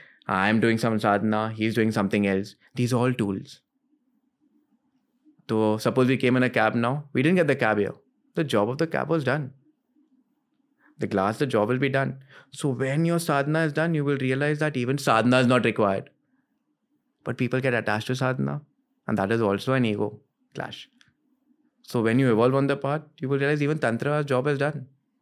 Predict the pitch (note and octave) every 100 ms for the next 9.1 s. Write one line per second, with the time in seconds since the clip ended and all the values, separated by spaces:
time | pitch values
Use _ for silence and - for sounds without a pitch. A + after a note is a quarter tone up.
0 | _ _ _ _ A2 C3 E3 D3 A2+ G#2
1 | - - _ _ _ _ _ _ _ _
2 | _ _ _ G#2 G2 G2 F#2+ A#2 G2 F#2
3 | G#2+ - - - - - G#2+ G#2+ - -
4 | - - - _ _ _ _ _ - G#2+
5 | A#2+ C3 A2 F#2 G#2 G2 F2 - - _
6 | _ _ _ _ _ _ _ _ _ _
7 | - G#2 A#2 B2 B2 A#2+ G#2+ A2+ C#3+ B2
8 | G#2+ G2+ G#2+ G2+ F#2+ - G2 F#2 F2+ -
9 | -